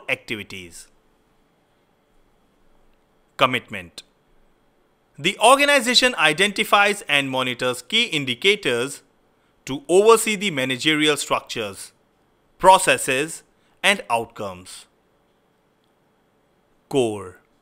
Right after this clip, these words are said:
The organization identifies and monitors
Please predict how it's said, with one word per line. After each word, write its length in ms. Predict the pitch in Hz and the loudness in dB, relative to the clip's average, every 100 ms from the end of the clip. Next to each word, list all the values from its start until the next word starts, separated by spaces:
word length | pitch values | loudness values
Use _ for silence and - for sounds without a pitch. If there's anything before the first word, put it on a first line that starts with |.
| _ _ _ _ _ _ - | _ _ _ _ _ _ -12
The 160 | 139 | -4
organization 680 | 151 147 147 139 131 135 131 | 4 4 6 2 0 -4 -4
identifies 1000 | 120 117 117 196 214 - 123 104 135 - - _ _ _ _ | -4 -4 0 0 0 -2 -2 -2 -6 -10 -20 _ _ _ _
and 340 | 185 208 190 113 | 2 2 0 -4
monitors 760 | 127 131 113 113 104 98 - | -2 0 -2 -6 -8 -12 -18